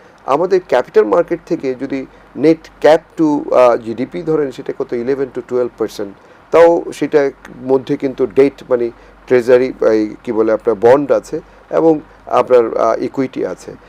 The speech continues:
তাহলে সেইটা খুব একটা বড় একটা ফিগ-, বা, বা, বা পোর্শন না, very minimal একটা পোর্শন।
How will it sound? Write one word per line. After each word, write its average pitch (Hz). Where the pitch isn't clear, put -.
তাহলে 170
সেইটা 180
খুব 190
একটা 175
বড় 131
একটা 147
ফিগ-, 123
বা, -
বা, -
বা -
পোর্শন 131
না, 135
very 151
minimal 143
একটা 147
পোর্শন। 147